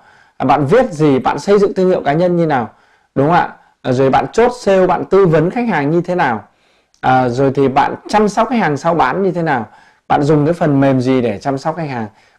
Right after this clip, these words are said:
bạn duy trì mối quan hệ với khách hàng như thế nào, à, bạn, ừm, xây dựng thương hiệu cũng như là bạn,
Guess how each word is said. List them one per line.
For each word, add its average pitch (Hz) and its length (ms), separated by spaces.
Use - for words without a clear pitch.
bạn 143 160
duy 180 220
trì 165 220
mối 139 220
quan 180 200
hệ 156 140
với 139 100
khách 196 160
hàng 139 200
như 147 80
thế 165 100
nào, 127 220
à, 135 160
bạn, 135 460
ừm, 131 280
xây 214 300
dựng 185 200
thương 190 200
hiệu 185 300
cũng 185 180
như 185 100
là 151 120
bạn, 127 300